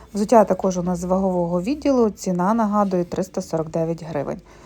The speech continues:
Були ось такі непогані балетки, лаковані, поєднання чорного і бежевого. Це у нас Mark and Spencer, якщо не помиляюсь, це натуральна шкіра.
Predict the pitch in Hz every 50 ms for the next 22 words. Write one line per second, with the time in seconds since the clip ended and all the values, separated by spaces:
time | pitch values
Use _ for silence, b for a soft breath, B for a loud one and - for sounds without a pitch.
0 | B B B - 226 277 254 202 - - 202 208 185 190 190 - 202 196 190 180
1 | 170 165 165 160 160 160 151 147 156 170 - - 311 285 240 180 - - - 165
2 | 165 190 214 233 240 240 240 - 190 170 165 180 175 170 175 175 170 - - 196
3 | 170 - - 143 156 165 143 - - 196 226 190 160 147 135 135 151 180 170 175
4 | 196 233 254 294 311 294 B B B B - - 254 208 175 190 214 196 175 185
5 | 180 180 - - 175 180 185 - - - 165 151 165 208 - - 220 175 170 -
6 | - 180 170 160 - 156 160 156 165 208 262 254 262 - 190 202 190 185 160 151
7 | 160 170 175 180 180 - - - - - 156 135 113 110 107